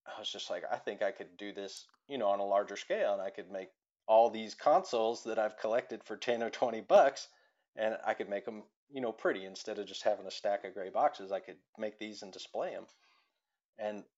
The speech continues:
I definitely, there definitely was a learning curve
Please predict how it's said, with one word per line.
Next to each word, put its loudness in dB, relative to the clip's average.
I -2
definitely, -2
there -2
definitely 2
was 0
a 0
learning 0
curve 0